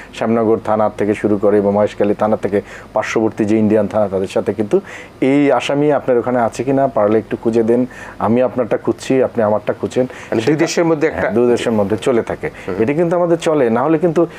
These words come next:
Speaker 1: এতটা যদি, আহ, ওখানে আমরা যদি এক, মানে গুড আন্ডারস্ট্যান্ডিং যদি না, না থাকতো from both, both the sides, আর আমরা এইভাবে মিটিংয়ে না বসতাম, তাহলেও কিন্তু হয়তো এটি আরও বাড়তো। তবে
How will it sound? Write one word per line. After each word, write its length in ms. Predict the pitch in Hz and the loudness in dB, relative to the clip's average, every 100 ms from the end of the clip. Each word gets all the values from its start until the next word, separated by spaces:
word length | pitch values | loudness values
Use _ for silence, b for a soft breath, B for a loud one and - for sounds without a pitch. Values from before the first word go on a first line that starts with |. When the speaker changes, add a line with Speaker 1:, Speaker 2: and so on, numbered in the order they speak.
| B B | B B
Speaker 1:
এতটা 600 | 131 127 160 160 175 170 170 | -2 0 2 2 4 4 4
যদি, 280 | 147 151 | 2 2
আহ, 320 | 151 147 127 123 | 2 2 2 2
ওখানে 280 | 135 147 | 0 0
আমরা 220 | 143 131 139 | 2 2 2
যদি 260 | 143 151 | 2 2
এক, 140 | 117 - - - - | 2 -2 -10 -20 -4
মানে 440 | 123 113 113 117 107 B B B - - 98 | -2 2 2 0 -2 B B B -20 -12 -4
গুড 140 | 127 | 2
আন্ডারস্ট্যান্ডিং 720 | 143 131 127 160 160 190 202 160 | 2 2 0 0 2 2 2 2
যদি 200 | 147 139 | 2 2
না, 160 | 123 - 123 110 | 0 0 0 2
না 240 | 117 120 | 2 0
থাকতো 460 | 113 117 - 110 131 B B - | -2 -6 0 0 0 B B -6
from 100 | 135 | -2
both, 460 | 117 110 104 104 104 | 0 0 0 -2 0
both 180 | 107 107 | 0 0
the 40 | |
sides, 500 | - 117 120 160 - B B - | 0 0 0 -2 -8 B B -2
আর 100 | 113 | 0
আমরা 200 | 117 127 | 2 2
এইভাবে 200 | 120 135 | 2 2
মিটিংয়ে 400 | 120 117 131 139 | 2 2 2 2
না 160 | 113 | 2
বসতাম, 480 | 107 104 - 101 151 - B B - | 2 0 0 -2 -2 -8 B B -4
তাহলেও 320 | 117 143 160 | -2 2 0
কিন্তু 340 | 165 156 143 131 | 0 -2 0 0
হয়তো 260 | 131 127 | 0 0
এটি 180 | 123 139 | 2 4
আরও 240 | 113 107 | 4 2
বাড়তো। 400 | 113 80 - - - B B - | 0 -2 -6 -12 -14 B B -2
তবে 280 | 127 139 | 2 2